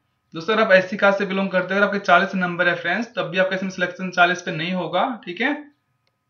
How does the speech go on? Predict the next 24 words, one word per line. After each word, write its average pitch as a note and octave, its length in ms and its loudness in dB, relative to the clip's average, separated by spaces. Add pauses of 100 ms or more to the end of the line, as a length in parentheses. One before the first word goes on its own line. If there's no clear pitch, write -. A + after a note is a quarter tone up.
(180)
आगे D3 140 -6
चलते D#3+ 340 -6
हैं G#3+ 200 -2 (1000)
फ्रेंड्स, E3+ 300 -10
बात F#3 180 4
करें F#3+ 100 2
एसटी F#3 280 0
के G3 120 0
बारे F3 260 6
में, A3+ 420 -4
दोस्तों D#3+ 220 -6
अगर G#3+ 80 6
आपके A3 140 2
थर्टी F#3 420 2
सेवन F#3+ 400 0
से G#3+ 260 -4
नीचे F#3 300 -4
number F#3 360 2
है, F#3 100 4
फिर G3+ 180 -4
थर्टी F3 260 -4
सेवन F#3+ 360 -2
है F3+ 140 -4
दोस्तों, D#3+ 320 -4